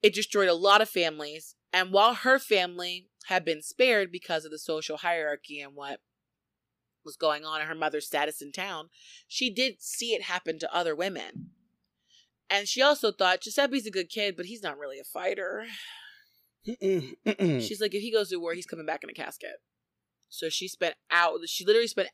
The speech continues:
Speaker 1: hours that day in her study trying to figure out what she knew how to do that could help him. Giuseppe comes home drunk.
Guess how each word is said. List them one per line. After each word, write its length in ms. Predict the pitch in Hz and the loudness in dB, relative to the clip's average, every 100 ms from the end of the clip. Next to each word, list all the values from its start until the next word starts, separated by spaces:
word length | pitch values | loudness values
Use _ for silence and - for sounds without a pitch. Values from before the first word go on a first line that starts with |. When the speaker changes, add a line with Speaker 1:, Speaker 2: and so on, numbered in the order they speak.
| 170 | 4
Speaker 1:
hours 520 | 185 180 160 139 - - | 4 6 2 0 -4 0
that 180 | 156 | 0
day 320 | 143 139 139 - | 0 -4 -6 -8
in 160 | 156 | -12
her 80 | 156 | -10
study 480 | 156 151 147 175 208 _ _ _ _ _ _ _ _ _ _ _ _ | -6 -4 -4 -4 -10 _ _ _ _ _ _ _ _ _ _ _ _
trying 240 | - 190 208 | 2 2 2
to 60 | |
figure 340 | - 208 185 175 | 0 0 2 4
out 280 | 170 - - | 4 4 -2
what 380 | 156 170 240 - | -2 4 4 4
she 360 | - 233 220 | 0 0 -2
knew 500 | 208 185 185 208 247 240 | -4 -2 0 0 -2 -4
how 180 | 196 185 | 2 2
to 80 | 175 | 2
do 420 | 156 180 147 143 | -2 -4 -4 -2
that 160 | 151 - | -2 -2
could 120 | 147 | -6
help 260 | 151 110 | -6 -2
him. 200 | - 64 _ _ _ _ _ _ _ _ _ _ _ _ _ _ _ _ - | -4 -4 _ _ _ _ _ _ _ _ _ _ _ _ _ _ _ _ -10
Giuseppe 380 | 185 269 294 | 2 4 4
comes 240 | - 208 180 | 0 0 0
home 340 | 160 147 143 _ _ - | -2 -2 -8 _ _ -4
drunk. 320 | 160 143 | -2 -2